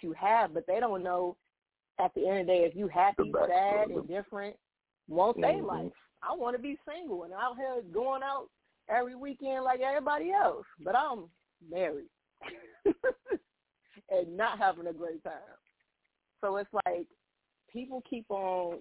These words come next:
Speaker 1: you know, being out here wanting what people have, trying to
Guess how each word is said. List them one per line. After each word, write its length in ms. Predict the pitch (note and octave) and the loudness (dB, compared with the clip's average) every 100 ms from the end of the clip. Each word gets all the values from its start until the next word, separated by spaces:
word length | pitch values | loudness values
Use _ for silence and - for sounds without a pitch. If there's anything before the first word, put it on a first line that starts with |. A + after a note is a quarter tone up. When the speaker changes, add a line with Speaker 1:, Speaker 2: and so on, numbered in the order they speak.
| G3+ | -6
Speaker 1:
you 100 | G#3+ | 0
know, 320 | F3+ D#3+ D3 - _ _ D#3+ | 2 2 0 -6 _ _ -4
being 280 | G3+ G#3+ G3+ | 2 4 4
out 240 | G#3+ G#3+ | 4 4
here 260 | G#3 F#3+ E3 | 4 4 4
wanting 380 | D#3+ G3 G3+ | 4 2 2
what 160 | F#3+ F3+ | 2 0
people 280 | A3 G3+ F#3+ | 0 -4 -2
have, 360 | F3+ G3+ G#3 | 4 4 4
trying 220 | G3 G3 | 0 -4
to 80 | E3+ | -6